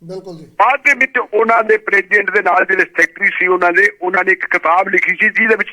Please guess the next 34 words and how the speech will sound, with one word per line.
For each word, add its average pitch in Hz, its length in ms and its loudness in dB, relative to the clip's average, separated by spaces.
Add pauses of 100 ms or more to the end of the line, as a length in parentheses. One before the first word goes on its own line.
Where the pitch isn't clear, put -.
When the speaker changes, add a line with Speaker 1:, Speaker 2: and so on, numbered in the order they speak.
(100)
Speaker 2:
ਚਿੱਟੀ 226 300 0
ਸਿੰਘਪੁਰੇ 220 460 -2
ਦਾ 202 100 2
ਜ਼ਿਕਰ 220 300 2
ਕੀਤਾ - 280 -2
ਸੀ। - 220 -8
Speaker 1:
ਬਿਲ 208 300 -12
ਕਲਿੰਟਨ 220 380 -12
ਆਏ 214 60 -4
Speaker 2:
ਇਹ 240 140 2
Speaker 1:
ਸੀ, 247 80 0
ਬਿਲਕੁਲ 185 100 -8
Speaker 2:
ਸਾਰਾ 190 240 2
Speaker 1:
ਜੀ। - 80 -4
Speaker 2:
ਕੁਛ, 214 260 0 (680)
ਆ, 165 120 0
ਬਿਲ 190 220 0
ਕਲਿੰਟਨ 202 400 0
ਵੀ, 226 100 0
ਇਹ 233 140 4 (120)
ਸਾਰਾ 190 220 2
ਕੁਛ 208 220 -2
ਇਸ 220 220 2
ਕਰਕੇ - 280 0
ਕਰਵਾਇਆ 185 460 2
ਗਿਆ 196 220 2
ਹੈ 233 60 2
ਕਿ 226 160 0
ਜਿਹੜਾ 214 280 0
ਉਹਦਾ 208 180 0
ਦੌਰਾ 175 340 2
ਸੀ 202 140 -6
ਕਲਿੰਟਨ 175 500 -6
ਦਾ 165 260 0